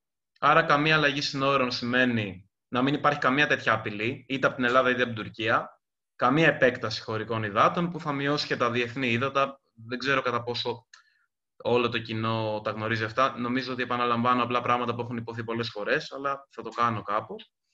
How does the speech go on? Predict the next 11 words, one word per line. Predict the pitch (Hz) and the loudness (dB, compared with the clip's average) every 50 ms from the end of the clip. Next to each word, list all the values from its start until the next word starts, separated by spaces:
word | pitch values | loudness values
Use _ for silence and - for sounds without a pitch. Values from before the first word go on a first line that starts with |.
| _ _ _ _ _ _ _ _ - _ _ _ | _ _ _ _ _ _ _ _ -20 _ _ _
Το | - 160 | 0 2
δεύτερο | 151 180 190 185 185 - 170 156 156 | 4 4 4 4 4 2 4 4 4
είναι | 160 165 165 160 151 143 127 107 101 110 - - _ _ _ _ _ _ _ _ _ _ _ _ - | 4 4 4 4 4 4 4 4 2 -2 -8 -18 _ _ _ _ _ _ _ _ _ _ _ _ -4
να | 127 135 | -2 -2
υπάρχει | 131 - - 160 165 160 165 160 | 0 4 4 4 4 2 0 -2
μια | 151 151 151 151 147 | 2 4 4 6 6
αντιστοιχεία, | 147 135 127 127 - - 127 117 - 143 143 143 131 117 107 104 98 95 - - _ _ _ _ _ _ | 4 2 0 -6 -10 -12 -14 -10 -6 -2 0 2 4 4 2 2 0 -4 -8 -16 _ _ _ _ _ _
ε, | - - 117 117 113 117 113 113 113 113 110 110 113 113 107 101 - 95 104 - | -4 -2 0 2 2 2 2 0 0 0 0 0 0 0 -2 -4 -4 -6 -8 -10
του | - - 143 139 | -10 -6 -2 -2
εναέριου | 131 131 127 127 131 131 127 117 117 | 2 4 6 6 6 6 4 0 -2
χώρου, | - 123 120 120 120 113 110 104 98 90 - - | 0 2 4 4 4 2 0 -2 -4 -6 -10 -14